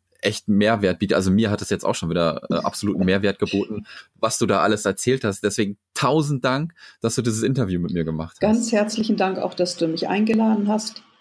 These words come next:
Speaker 2: Hat Spaß gemacht.
Speaker 1: Das freut mich. Und, äh, ja, wenn du nichts mehr hast, dann habe ich jetzt auch erstmal nichts
Speaker 2: Nee,
Speaker 1: mehr.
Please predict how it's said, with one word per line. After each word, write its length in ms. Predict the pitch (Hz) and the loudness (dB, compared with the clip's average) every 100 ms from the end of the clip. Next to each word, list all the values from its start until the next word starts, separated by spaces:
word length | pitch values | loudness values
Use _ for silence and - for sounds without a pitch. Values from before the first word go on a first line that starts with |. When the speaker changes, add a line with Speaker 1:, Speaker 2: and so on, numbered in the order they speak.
| - | -10
Speaker 2:
Hat 180 | 165 - | -8 -6
Spaß 420 | - - - - | -6 -6 -6 -8
gemacht. 580 | - - - - - - _ - - - - _ _ | -8 -8 -10 -10 -10 -10 _ -20 -20 -20 -20 _ _
Speaker 1:
Das 220 | 117 107 | -2 -2
freut 300 | - 92 87 | -4 -2 -2
mich. 280 | 87 82 - | -2 -6 -4
Und, 300 | 98 104 101 | 0 0 0
äh, 440 | 117 110 110 110 | 2 4 4 2
ja, 280 | 107 127 92 95 | 2 2 0 0
wenn 380 | 107 107 110 107 | 0 2 2 2
du 100 | 165 | 2
nichts 240 | 220 240 | 2 0
mehr 120 | 214 190 | 0 0
hast, 280 | 240 - | 0 -4
dann 200 | 165 156 | -6 -4
habe 160 | 170 170 | -2 -2
ich 80 | 165 | -2
jetzt 160 | 160 | -4
auch 160 | - - | -4 -4
erstmal 260 | - - 78 | -4 -4 -4
nichts 200 | 80 208 | -4 0
Speaker 2:
Nee, 100 | |
Speaker 1:
mehr. 100 | 269 | 0